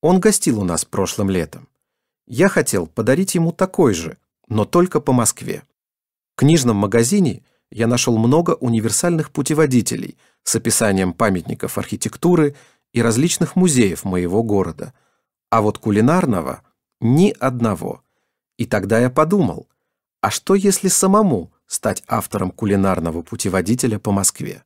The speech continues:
У меня такой план. Напишу о необычных ресторанах, которые стоит посетить в моем городе, и о блюдах,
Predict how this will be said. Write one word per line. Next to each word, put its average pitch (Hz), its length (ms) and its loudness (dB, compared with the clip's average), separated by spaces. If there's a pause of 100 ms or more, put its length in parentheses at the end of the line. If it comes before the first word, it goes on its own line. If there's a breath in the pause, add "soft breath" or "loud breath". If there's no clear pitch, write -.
(680)
У 131 100 4
меня 156 300 4
такой 165 400 0
план. 78 420 -8 (520)
Напишу 139 600 0
о 127 120 0
необычных 113 580 0
ресторанах, 131 680 -2 (300)
которые 107 440 0
стоит 143 400 0
посетить 107 560 -4
в 87 120 -10
моем 101 300 2
городе, 87 480 -2 (440)
и 139 80 4
о 185 100 4
блюдах, 92 500 -2